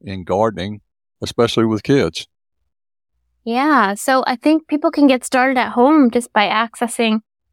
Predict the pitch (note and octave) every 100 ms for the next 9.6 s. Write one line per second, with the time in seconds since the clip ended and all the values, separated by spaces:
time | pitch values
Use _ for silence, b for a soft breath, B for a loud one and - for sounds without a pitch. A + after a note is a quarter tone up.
0 | _ - G#3+ G3+ G#3+ - A#3+ - D4 C#4+
1 | A3+ F#3+ G#3+ - G#3 G3+ G3 G3 F#3+ F#3+
2 | G#3 G#3+ A3 - _ _ _ _ - G#3+
3 | - G#3 A3 A3 - - A3+ B3 C4+ C4+
4 | C4 - B3 A3+ A3+ - G3 - F3+ E3+
5 | F#3 G3 G3 - _ _ _ - G#3+ G#3
6 | G3+ F3 - G3 - F3+ F3+ B3+ F#4 _
7 | _ _ _ - G3+ G#3 G3 G3+ F#3+ G3
8 | G3 F3 F3 - G#3+ G#3+ A3 G#3 G#3 G3+
9 | G3+ - G3+ G3 G3